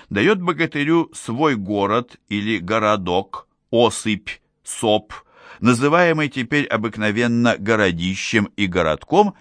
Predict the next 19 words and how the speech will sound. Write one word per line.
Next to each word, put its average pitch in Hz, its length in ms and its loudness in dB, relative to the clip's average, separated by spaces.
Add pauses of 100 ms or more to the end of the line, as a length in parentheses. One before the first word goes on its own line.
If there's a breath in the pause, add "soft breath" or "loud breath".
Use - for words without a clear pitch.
(500 soft breath)
что - 320 2
в 185 40 6
этом 226 300 4
городке 175 680 2 (300)
она 135 240 4
собирает 160 600 0
богатырей 123 640 0
на 104 220 2
думу, 90 580 -2 (340 soft breath)
где 139 300 0
они 202 360 2
и 202 100 0
решают 95 500 2
служить 113 560 -2
только 113 460 2
в 95 120 -4
матери 139 540 2
русских 95 500 -4
городов. 85 640 -4